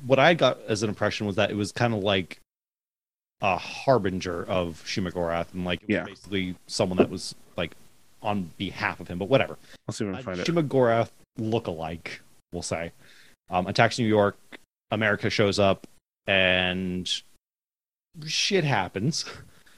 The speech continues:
Speaker 1: Um, and both America and Strange get pulled into a different uni-, or no, they eventually go to a different universe event at another point.
Speaker 2: Uh, they call it, they call it Gargantua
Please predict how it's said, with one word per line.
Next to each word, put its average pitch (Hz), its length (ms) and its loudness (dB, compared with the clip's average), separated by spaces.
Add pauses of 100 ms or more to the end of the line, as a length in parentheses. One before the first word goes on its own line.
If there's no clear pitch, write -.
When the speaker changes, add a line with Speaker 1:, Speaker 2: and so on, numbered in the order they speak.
(200)
Speaker 1:
Um, 92 580 4
and 110 140 0
both 117 180 4
America 117 540 2
and 101 260 0
Strange 95 540 -4
get 101 180 -2
pulled 98 320 -6
into 90 320 -8
a 85 60 -4
different 87 520 -12
uni-, 90 400 -8 (280)
or 87 220 -10
no, 95 140 -8
they 87 100 -8
eventually 90 280 -10
go 87 80 -10
to 82 80 -10
a 82 40 -12
different 87 240 -18
universe 85 320 -14
event 82 240 -14 (760)
at 85 80 -10
another 82 200 -12
point. 85 300 -12 (2250)
Speaker 2:
Uh, 123 200 8
they 131 140 6
call 208 540 8
it, 160 180 8 (420)
they 135 100 4
call 175 280 6
it 170 100 2
Gargantua 120 880 4